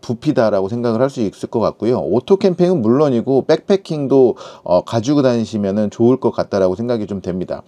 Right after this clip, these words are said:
그리고 요거는 충전을 어디서 하나, 충전하는 데가 아무리 봐도 없더라고요. 보면은 요거를 요렇게 살짝 뽑아줍니다. 요걸 빼가지고 보시면 여기에 있어요. 충전하는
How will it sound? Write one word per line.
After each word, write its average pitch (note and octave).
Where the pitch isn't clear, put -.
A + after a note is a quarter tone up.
그리고 D3
요거는 C#3+
충전을 G3+
어디서 A#2
하나, A2
충전하는 F#3
데가 C3+
아무리 E3
봐도 C#3
없더라고요. A#2+
보면은 A2+
요거를 A2
요렇게 G#2+
살짝 C3
뽑아줍니다. F2+
요걸 G#2+
빼가지고 C3
보시면 A#2
여기에 C#3
있어요. -
충전하는 A#2+